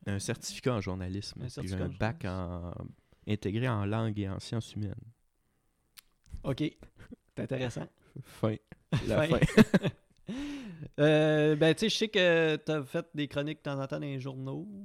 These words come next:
Speaker 2: Ouais, c'est
Speaker 1: Je
Speaker 2: ça,
Speaker 1: me
Speaker 2: j'ai,
Speaker 1: rappelle
Speaker 2: j'ai plus la presse écrite que, tu sais, la radio, c'était vraiment plus, euh, un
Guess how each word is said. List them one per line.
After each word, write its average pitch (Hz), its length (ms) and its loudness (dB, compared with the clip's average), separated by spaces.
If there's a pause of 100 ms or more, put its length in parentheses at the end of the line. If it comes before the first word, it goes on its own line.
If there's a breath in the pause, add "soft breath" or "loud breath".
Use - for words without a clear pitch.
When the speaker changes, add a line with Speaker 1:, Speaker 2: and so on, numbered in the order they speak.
(300)
Speaker 2:
Ouais, 135 220 8
c'est - 140 -4
Speaker 1:
Je - 60 -10
Speaker 2:
ça, 135 60 2
Speaker 1:
me 123 60 4
Speaker 2:
j'ai, 107 120 2
Speaker 1:
rappelle 98 140 4
Speaker 2:
j'ai 139 100 0
plus 139 240 0
la 123 100 2
presse - 300 -2
écrite 110 320 -6 (100)
que, 90 380 -6 (840 soft breath)
tu - 60 -20
sais, 113 60 2
la 107 140 2
radio, 104 380 2
c'était - 160 -4
vraiment 95 260 -2
plus, - 340 -8
euh, 85 200 -6 (360)
un 98 60 -14